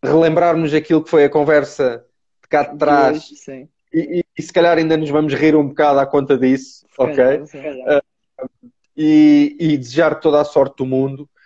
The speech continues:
Speaker 1: se possível, sem lesões, porque como tu sabes, eh, a lesão, as lesões acabam por ter muitas das vezes um papel preponderante. A lesão ou, ou a falta dela, que é isso que se espera,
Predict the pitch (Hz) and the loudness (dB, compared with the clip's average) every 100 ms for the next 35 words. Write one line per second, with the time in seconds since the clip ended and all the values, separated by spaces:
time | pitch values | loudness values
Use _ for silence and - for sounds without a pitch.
0 | _ _ - - - - 160 147 131 117 | _ _ -20 -20 -12 0 2 4 2 0
1 | 110 - _ _ _ - 151 135 123 123 | -2 -14 _ _ _ -4 0 2 0 0
2 | 135 139 - 117 143 127 131 - 131 127 | 0 0 -6 -6 -4 -4 -8 -2 0 0
3 | 117 117 117 113 107 - - 117 123 135 | -4 -8 -6 -6 -8 -6 -2 0 2 2
4 | 127 120 135 131 123 120 131 131 131 139 | 2 0 0 0 0 0 0 0 0 -2
5 | 139 135 127 123 - - 123 127 123 120 | -2 0 0 -2 -6 -2 -2 -2 -2 -2
6 | 120 123 110 123 120 - 123 117 - - | 0 -2 -4 -4 -4 -2 -2 -4 -16 -4
7 | 123 117 123 120 - 131 113 147 170 175 | -2 2 0 0 0 0 0 0 0 -4
8 | - _ - 139 127 123 - 131 127 117 | -10 _ -4 0 2 0 0 2 2 2
9 | - 131 127 117 120 123 127 113 120 - | 0 -2 -2 0 2 2 -2 -2 -4 -6
10 | - - - 127 117 107 | -20 -10 0 0 0 -4